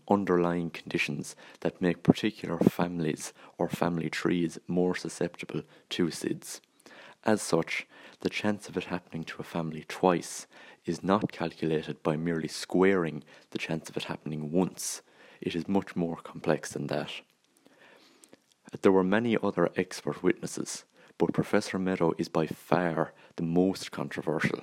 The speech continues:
due to his oversimplification of the data and his relatable analogy. This opinion was no doubt the most persuasive of the lot. This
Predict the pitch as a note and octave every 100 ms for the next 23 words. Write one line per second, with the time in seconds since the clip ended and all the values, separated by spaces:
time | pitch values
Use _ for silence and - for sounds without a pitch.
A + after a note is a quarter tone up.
0 | - - - - - - F#2+ F2 E2+ E2+
1 | - G2 G#2 G2 - F2+ E2 - - -
2 | E2+ E2+ D#2 D2+ E2+ - E2 E2 D#2 D#2+
3 | - - - - - F2+ - E2 F2 E2+
4 | F#2+ F#2+ - - D#2+ E2 F2 F2 - E2
5 | - _ _ _ _ _ _ - - -
6 | - G#2 - G#2+ F#2 D#2+ D2+ - - -
7 | F2 F2+ F#2 F#2+ F2+ E2 D#2 - - D#2
8 | E2 F2 - - - - E2 D#2 - -
9 | - D#2+ - D2+ D2 - - - _ _
10 | _ _ _ _ _ - - - A2 -